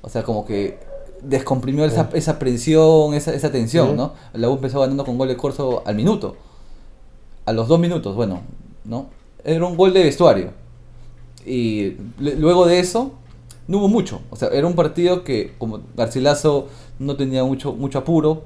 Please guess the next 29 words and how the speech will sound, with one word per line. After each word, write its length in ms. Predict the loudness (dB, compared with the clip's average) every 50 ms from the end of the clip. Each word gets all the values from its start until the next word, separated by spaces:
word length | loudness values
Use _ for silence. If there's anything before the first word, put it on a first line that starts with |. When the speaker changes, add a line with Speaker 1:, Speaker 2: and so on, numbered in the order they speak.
| -16 -16 -10
Speaker 1:
eh, 400 | -8 -6 -4 -4 -4 -4 -6 -10 -16 -20 -20 -20 -20 -20 -20 -20 -18 -18
estaba 280 | -12 -2 0 0 0 0
clasificado 500 | -2 -6 -6 -6 -8 -8 -4 0 0 2
a 40 | 0
la 60 | 0
Sudamericana, 640 | -2 -4 -6 -6 -6 -4 -2 -2 -2 -2 -4 -6 -8 -12 -14 -6
la 160 | -2 0 2
U 100 | 2 4
era 100 | 4 4
el 100 | 4 2
que 80 | 0 -2
en 80 | -2
verdad 460 | -2 -2 0 2 2 2 2 0 -6
necesitaba, 880 | -8 -6 -4 -4 -4 -6 -8 -10 -8 0 2 4 6 8 8 6 6 4
pero, 320 | 0 -4 -2 -2 -4 -6 -8 -14 -20 -20 -20 -20 -20 -20 -20 -20 -16 -10
como 160 | -8 -6 -4
te 80 | -2
digo, 200 | 0 0 0 0
era 100 | 0 -2
un 60 | -2 -4
partido 240 | -6 -6 -6 -6
que 80 | -6 -6
se 120 | -6 -4
veía 160 | -4 -2 -2 -2
en 60 | -4
dos 100 | -4 -6
pantallas, 460 | -6 -8 -4 -4 -4 -4 -4 -6 -8
¿no? 140 | -10 -10 -10 -8
Mientras 340 | -8 -8 -6 -6 -10 -10